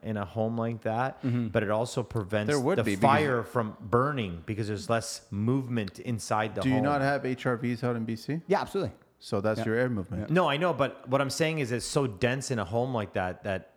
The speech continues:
Speaker 1: uh, they've proven that more houses that were built out of I C F have less chance of really the fire spreading. Air just stays stagnant almost, right?
Speaker 3: Yeah. So that's gonna be an interesting build.
Speaker 2: Yeah.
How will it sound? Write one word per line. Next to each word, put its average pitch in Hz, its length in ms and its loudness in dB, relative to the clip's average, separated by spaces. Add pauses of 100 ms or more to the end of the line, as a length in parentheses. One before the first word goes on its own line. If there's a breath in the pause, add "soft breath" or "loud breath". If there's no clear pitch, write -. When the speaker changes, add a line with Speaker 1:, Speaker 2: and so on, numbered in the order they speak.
(160)
Speaker 1:
uh, 98 260 -2
they've 101 240 -2
proven 120 420 -2
that 104 220 -4
more 110 360 0
houses 107 400 -6
that 101 200 -6
were 98 140 -6
built 98 320 -4
out 95 80 -4
of 87 140 -6
I 95 160 -2
C - 320 -10
F 92 340 -4 (400 soft breath)
have 98 460 0
less 98 340 -2
chance 98 480 -6
of 92 160 -4 (160)
really 101 400 0 (680)
the 104 100 -6
fire 98 300 0
spreading. 92 520 -2 (360)
Air 123 240 4
just 101 260 -6
stays 95 600 -4 (340)
stagnant 95 560 -2
almost, 76 340 -12
right? 98 240 -4
Speaker 3:
Yeah. 95 140 -6 (100)
So 135 120 -2
that's 143 140 -2
gonna 139 140 0
be 104 100 -2
an 92 60 -2
interesting - 340 -8
build. 107 280 -4 (420)
Speaker 2:
Yeah. 240 160 2